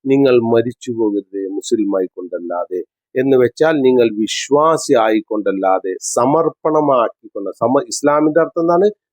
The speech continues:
സമർപ്പണം എന്നാണ്. സമർപ്പണം എന്താണ്? ജീവിതത്തിനെ മുഴുവനും സമർപ്പിക്കുക. ആർക്ക് സമർപ്പിക്കുക? പ്രപഞ്ചത്തിന്റെ സൃഷ്ടാവിന് സമർപ്പിക്കുക. അതിൽ നമുക്ക് നുണ ചെയ്യ-, നുണ പറയാൻ പാടില്ല, വ്യഭിചരിക്കാൻ പാടില്ല, കള്ളുകുടിക്കാൻ പാടില്ല, അങ്ങനെ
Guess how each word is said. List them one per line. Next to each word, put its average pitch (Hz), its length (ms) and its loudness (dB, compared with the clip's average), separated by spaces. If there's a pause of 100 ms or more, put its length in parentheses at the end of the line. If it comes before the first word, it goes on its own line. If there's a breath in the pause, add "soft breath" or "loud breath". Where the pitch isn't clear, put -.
സമർപ്പണം 113 920 0
എന്നാണ്. 82 380 -4
സമർപ്പണം 165 580 2
എന്താണ്? 170 440 2 (440)
ജീവിതത്തിനെ 139 1040 0
മുഴുവനും 123 680 2
സമർപ്പിക്കുക. 104 1040 -2 (140)
ആർക്ക് 147 360 0
സമർപ്പിക്കുക? 139 760 0 (320)
പ്രപഞ്ചത്തിന്റെ 127 840 0
സൃഷ്ടാവിന് 113 680 0
സമർപ്പിക്കുക. 98 840 -2 (300)
അതിൽ 147 300 2
നമുക്ക് 135 360 2 (340)
നുണ 120 260 2
ചെയ്യ-, 123 300 0
നുണ 117 240 4
പറയാൻ 110 360 0
പാടില്ല, 107 340 2
വ്യഭിചരിക്കാൻ 113 800 0
പാടില്ല, 101 380 0
കള്ളുകുടിക്കാൻ 110 760 2
പാടില്ല, 98 300 2
അങ്ങനെ 180 300 4